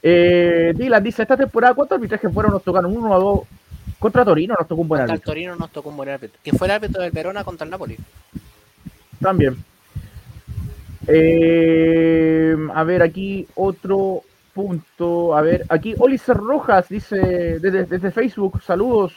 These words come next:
Speaker 2: Saludos,
Speaker 1: Dice, Ballo
Speaker 2: Oliver.
Speaker 1: Touré, Ballo Touré de verdad no tiene nivel para el Milan.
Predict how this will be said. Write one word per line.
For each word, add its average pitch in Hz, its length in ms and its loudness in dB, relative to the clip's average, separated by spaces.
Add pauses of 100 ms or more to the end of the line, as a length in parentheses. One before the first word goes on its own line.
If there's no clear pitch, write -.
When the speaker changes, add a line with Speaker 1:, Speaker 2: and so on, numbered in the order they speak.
(360)
Speaker 2:
Saludos, 139 280 -6
Speaker 1:
Dice, 202 80 2
Ballo 226 200 2
Speaker 2:
Oliver. 214 60 -2
Speaker 1:
Touré, 208 720 2
Ballo 214 260 2
Touré 214 200 0
de 220 120 2
verdad 208 260 0
no 226 100 -4
tiene 214 220 -6
nivel 202 240 -4
para 190 200 -2
el 190 80 -6
Milan. 170 460 0